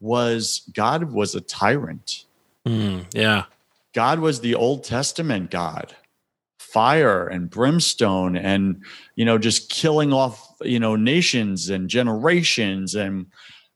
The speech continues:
Speaker 1: and that was really the only view I had of God growing up. And yes, I read the New Testament and, and we grew up on all that, but it didn't land for me, this loving, mercy, compassionate God, because that wasn't my life experience.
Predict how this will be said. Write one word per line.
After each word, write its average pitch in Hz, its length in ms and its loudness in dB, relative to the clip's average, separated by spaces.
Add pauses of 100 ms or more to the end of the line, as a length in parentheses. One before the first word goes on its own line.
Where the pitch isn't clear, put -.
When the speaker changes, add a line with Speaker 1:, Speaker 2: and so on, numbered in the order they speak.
(120)
Speaker 1:
and 143 180 0
that 214 280 2
was 143 260 2
really 185 360 2
the 143 160 2
only 147 320 4
view 110 880 2
I 113 120 0
had 120 260 2
of 92 200 -6
God 107 460 2
growing 104 380 -2
up. 120 480 0
And 123 180 0
yes, 160 280 2
I 113 100 2
read 120 240 0
the 120 80 0
New 117 160 0
Testament 123 680 -2
and, 104 220 -2 (320)
and 110 120 -2
we 113 100 0
grew 127 240 2
up 143 100 0
on 117 160 4
all 104 280 2
that, 156 300 0
but 117 180 2 (260)
it 120 160 -2
didn't 196 320 2
land 139 580 2
for 98 200 -6
me, 87 320 -6 (180)
this 104 240 -4
loving, 113 540 4
mercy, 107 560 2
compassionate 104 1120 0
God, 107 580 0
because 135 340 -2
that 143 160 2
wasn't 151 340 0
my 131 280 2
life 101 340 0
experience. 135 920 -4